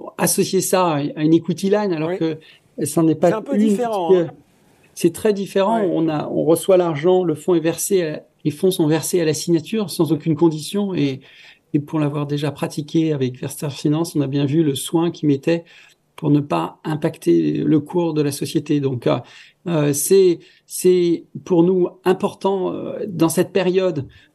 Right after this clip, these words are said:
Speaker 1: où on a des résultats à faire valoir, on a à obtenir un, un ou deux deals
Speaker 2: Mm.
Speaker 1: importants,
Speaker 2: Mm.
Speaker 1: euh, d'être dans une position de cash plus confortable. Et donc, c'est, c'est pour ça qu'on a, qu'on a eu recours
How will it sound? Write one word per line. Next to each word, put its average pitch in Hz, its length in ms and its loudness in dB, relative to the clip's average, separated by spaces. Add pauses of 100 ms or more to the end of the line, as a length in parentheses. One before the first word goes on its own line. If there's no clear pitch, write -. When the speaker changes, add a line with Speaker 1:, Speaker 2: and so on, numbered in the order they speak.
(140)
Speaker 1:
où 214 380 2 (480)
on 170 120 6
a 165 120 2
des 151 100 -2
résultats 156 340 -2
à 147 40 -2
faire 139 180 -4
valoir, 185 540 2 (800)
on 165 160 6
a 151 240 2
à - 20 -2
obtenir 160 560 0
un, 131 280 -4 (400)
un 170 240 4
ou 151 120 2
deux 151 140 2
deals 165 560 0
Speaker 2:
Mm. 156 60 -6
Speaker 1:
importants, 185 580 -2 (120)
Speaker 2:
Mm. 151 60 -12 (160)
Speaker 1:
euh, 151 120 2
d'être 147 360 -4
dans 151 120 -8
une 147 180 2
position 156 420 0
de 143 60 4
cash 175 540 -6
plus - 160 -6
confortable. 151 600 -2 (100)
Et 151 120 -4
donc, 147 200 0
c'est, 139 260 -4 (360)
c'est 143 300 0
pour - 360 -6
ça 220 180 0
qu'on 156 280 -4
a, 147 180 0
qu'on 147 220 -2
a 147 60 0
eu 147 80 2
recours 147 580 -2